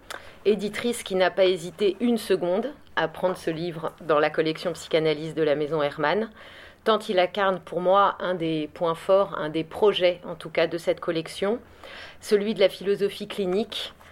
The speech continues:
ou d'une clinique philosophique, c'est-à-dire d'une réciprocité des champs pour penser le monde qui est le nôtre. C'est-à-dire publier non pas pour répéter un savoir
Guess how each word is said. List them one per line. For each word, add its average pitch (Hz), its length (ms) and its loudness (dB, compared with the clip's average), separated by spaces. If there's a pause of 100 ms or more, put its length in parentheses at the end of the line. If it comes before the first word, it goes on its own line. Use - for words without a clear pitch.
(320)
ou 214 100 0
d'une 202 220 -2
clinique 214 340 0
philosophique, 185 800 -4 (160)
c'est-à-dire 196 480 2
d'une 185 180 -4
réciprocité 214 800 -2
des 180 120 2
champs 202 460 2
pour - 160 -8
penser 190 540 0
le 180 160 0
monde 208 360 0
qui - 180 -2
est 185 40 0
le 175 120 -2
nôtre. - 420 -6 (540)
C'est-à-dire 170 520 0
publier 202 640 0
non 180 160 -2
pas 190 160 0
pour 175 240 -4
répéter 170 680 -2
un 156 140 -8
savoir 156 640 0